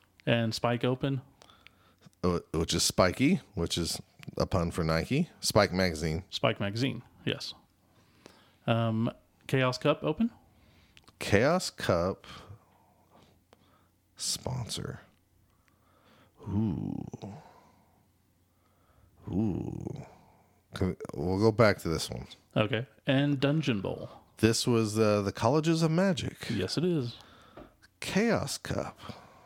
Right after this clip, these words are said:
Speaker 1: Yeah. I didn't know this one either.
Speaker 2: Um,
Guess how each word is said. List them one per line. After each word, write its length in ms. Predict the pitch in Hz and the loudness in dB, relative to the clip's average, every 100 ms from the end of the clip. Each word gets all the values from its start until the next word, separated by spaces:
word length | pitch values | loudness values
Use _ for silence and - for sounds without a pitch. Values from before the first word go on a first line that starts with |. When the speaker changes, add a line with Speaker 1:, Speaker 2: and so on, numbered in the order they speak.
| - | -4
Speaker 1:
Yeah. 200 | 220 214 - - _ _ _ _ _ _ _ _ _ | 2 2 0 -10 _ _ _ _ _ _ _ _ _
I 80 | 143 | 4
didn't 140 | 165 180 | 4 4
know 140 | 180 | 2
this 180 | 175 170 | 2 0
one 160 | 175 180 | 0 2
either. 280 | 196 127 - - _ _ - | 2 0 -4 -14 _ _ 0
Speaker 2:
Um, 1040 | 107 110 110 110 110 107 107 107 107 107 | 4 4 4 4 4 4 2 2 2 0